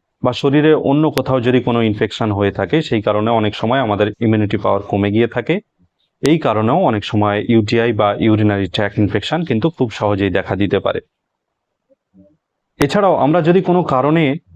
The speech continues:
কোনো অ্যান্টিবায়োটিক দীর্ঘদিন ধরে খেয়ে থাকি, সেই কারণেও অনেক সময় আমাদের যে শরীরের ভালো ব্যাকটেরিয়াগুলি, সেগুলি কিন্তু মারা যায়।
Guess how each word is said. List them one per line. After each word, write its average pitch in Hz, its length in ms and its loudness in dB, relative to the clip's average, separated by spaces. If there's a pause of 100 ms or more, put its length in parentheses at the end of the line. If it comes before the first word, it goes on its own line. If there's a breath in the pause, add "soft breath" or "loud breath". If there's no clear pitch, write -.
(420)
কোনো 156 300 2
অ্যান্টিবায়োটিক 170 760 2
দীর্ঘদিন 143 420 4
ধরে 127 220 2
খেয়ে 110 320 -2
থাকি, 139 400 0
সেই 123 220 0
কারণেও 143 340 2
অনেক 120 260 2
সময় 131 320 0
আমাদের 123 400 2
যে 131 160 0
শরীরের 120 600 0 (320)
ভালো 151 340 0
ব্যাকটেরিয়াগুলি, 131 720 0
সেগুলি 123 420 0
কিন্তু 131 320 0
মারা 104 300 2
যায়। 92 180 -2